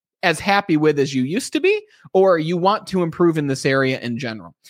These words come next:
What is that area of life for you? Like I mentioned, that's my physical health for me, and I commit to making the change. What I want you to do is pinpoint what is that area for you, because awareness is the first step. The second step is determining where it is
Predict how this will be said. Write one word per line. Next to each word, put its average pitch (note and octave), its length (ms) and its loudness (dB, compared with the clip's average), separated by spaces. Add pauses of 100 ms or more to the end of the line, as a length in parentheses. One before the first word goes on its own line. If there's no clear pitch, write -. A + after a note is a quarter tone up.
(120)
What D#3 280 2
is G#3 160 2
that E3 220 0
area C3 340 2
of D3 120 -4
life A2+ 260 -4
for A2+ 120 -8
you? G#2+ 280 -6
Like C#3 200 2
I D3 60 4
mentioned, C#3 400 -2
that's C#3+ 200 -4
my C#3+ 140 0
physical C3 400 -2
health C3 280 -2
for A#2 120 -6
me, B2 280 0 (240)
and C3 120 0
I C3+ 100 0
commit C3 420 -4
to C3+ 100 -4
making A#2+ 460 -2 (280)
the B2+ 100 -6
change. - 480 -2 (280)
What F3 160 2
I B3+ 60 4
want A3+ 240 -2
you B3 100 -4
to A#3+ 100 -2
do E3+ 140 0
is D3+ 100 -6
pinpoint B3+ 760 -4 (140)
what G#3 380 0
is A#3 220 0
that G3+ 220 -2
area E3+ 360 0
for D3+ 180 -2
you, C#3 280 -2 (380)
because G3 340 0
awareness A3+ 520 2
is F3 140 -8
the D3 80 -16
first F#3 320 -2
step. A2 300 -6 (200)
The F#3 100 0
second C4+ 420 -2
step G3 280 0
is F3 100 -4
determining E3 640 -2
where G3 240 4
it F3 80 2
is D#3 260 2